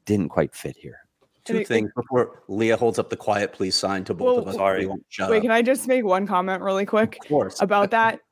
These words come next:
Speaker 3: What Petey just described goes back to the thing that Craig just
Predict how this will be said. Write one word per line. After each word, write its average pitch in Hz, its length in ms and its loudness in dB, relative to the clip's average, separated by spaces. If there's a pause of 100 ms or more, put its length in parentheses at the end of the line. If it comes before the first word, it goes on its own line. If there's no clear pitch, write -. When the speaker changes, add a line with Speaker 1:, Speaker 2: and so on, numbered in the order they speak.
Speaker 3:
What 220 280 2
Petey 262 280 4
just 214 180 0
described 196 560 2
goes 196 260 2
back 196 300 2
to 202 120 -2
the 185 120 0
thing 190 260 2
that - 140 -4
Craig 185 240 2
just 180 340 -6